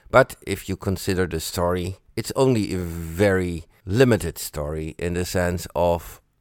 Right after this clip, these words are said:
it's the delivery of the child, getting remorse or something like that, and getting the child back. And that's the summary of the episode. It doesn't bother me so far, but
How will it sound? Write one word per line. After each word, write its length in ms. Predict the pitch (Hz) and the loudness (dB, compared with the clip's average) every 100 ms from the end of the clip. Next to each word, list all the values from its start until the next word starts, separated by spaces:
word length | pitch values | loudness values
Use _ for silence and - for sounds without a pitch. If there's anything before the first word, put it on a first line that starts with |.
| _ | _
it's 200 | 107 101 | -4 -4
the 140 | - 98 | -4 -2
delivery 540 | 101 104 87 95 95 | 2 2 2 0 0
of 160 | 92 - | -2 -4
the 100 | 92 | -6
child, 640 | - 95 90 87 90 - _ | 2 4 4 2 -2 -8 _
getting 300 | 101 98 95 | -2 -2 -2
remorse 640 | 95 92 90 87 90 - - | -2 0 2 2 0 -6 -8
or 40 | |
something 320 | - 85 82 | -4 -2 -2
like 240 | 85 82 80 | -4 -4 -2
that, 420 | 80 80 - - - | -2 -2 -6 -20 -6
and 100 | 101 | -4
getting 240 | 92 85 80 | -2 -4 -4
the 100 | 82 | -6
child 400 | - 87 76 69 | -2 -2 -2 -4
back. 400 | 78 - - - _ _ _ _ - | -6 -6 -16 -20 _ _ _ _ -2
And 300 | 107 101 - _ | 0 0 -4 _
that's 240 | 107 - 87 | -8 -6 -6
the 60 | |
summary 560 | - 85 78 76 73 - - | -4 -4 -4 -6 -8 -14 -6
of 440 | 78 80 73 - - | -2 -2 -4 -10 -12
the 160 | - 92 | -4 -2
episode. 560 | 87 - 82 62 69 - 95 _ _ _ _ _ _ | -2 -6 -6 -6 -8 -16 -20 _ _ _ _ _ _
It 180 | - 110 | -8 -2
doesn't 560 | 120 143 139 117 98 87 | 2 2 2 -2 -4 2
bother 260 | 120 131 | 4 4
me 180 | 117 104 | 2 0
so 420 | - - - 123 | -2 -2 2 2
far, 440 | 151 - 131 127 127 | 2 0 2 2 2
but 520 | 110 - 113 117 | -4 4 4 4